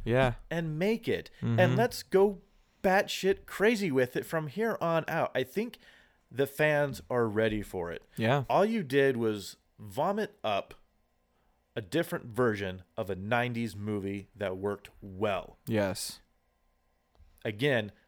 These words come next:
Speaker 2: yeah, this movie made its money back, but the second one did poorly than the f-, did worse than the first one, and not well enough to warrant a third one.
Speaker 1: Which is pretty interesting, because I myself, personally, I,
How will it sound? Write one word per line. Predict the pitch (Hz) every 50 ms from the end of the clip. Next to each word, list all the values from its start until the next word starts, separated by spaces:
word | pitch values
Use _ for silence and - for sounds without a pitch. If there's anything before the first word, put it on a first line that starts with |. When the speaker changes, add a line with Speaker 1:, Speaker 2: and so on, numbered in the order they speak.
| _ _ _
Speaker 2:
yeah, | - 107 127 135 143 143 117 101
this | 107 131 151 - -
movie | - 139 147 143 120
made | 120 127 131
its | 127 - -
money | 117 120 120 117 101 85 -
back, | - 156 165 117 92 101 - - - - _ _ _ _ _ - 101 90 -
but | 165 175 147 - - - - _ _ _ _ _
the | 117
second | - - 190 196 190 - 156 135
one | 127 120 113 107 101 - 78 80
did | - 123 110 - -
poorly | - - 160 170 165 147 135 123 120 123 120 -
than | - 117 107
the | 104 -
f-, | - - _ _ - 113 - _ _ _
did | 127 120 101
worse | 107 139 - -
than | - 139
the | 123 113
first | - - 175 185 180 -
one, | 117 104 98 98 104 - _ _ _ _ _ _ _ _ _ _ _ _
and | 147 135 123 123 127
not | 165 185 -
well | 151 160 147 139
enough | 135 131 127 123 - -
to | - - 117
warrant | 107 117 113 110 107 101
a | 98
third | - - 104 104 101 85
one. | 87 85 73 - - - - - - - - - - _ _ _ _
Speaker 1:
Which | - 110 -
is | 120 110 104 - - _
pretty | - - 220 247 196 131
interesting, | 143 165 165 - - 104 101 98 - - - 104 107 101
because | 101 101 101 - - 104 104 104 101 95 95 - - - - - _ _ _ _ _ -
I | 110 120 139
myself, | 131 113 104 98 - - - 117 120 113 101 - -
personally, | - - - 131 139 120 - - 101 98 92 90
I, | 95 104 107 104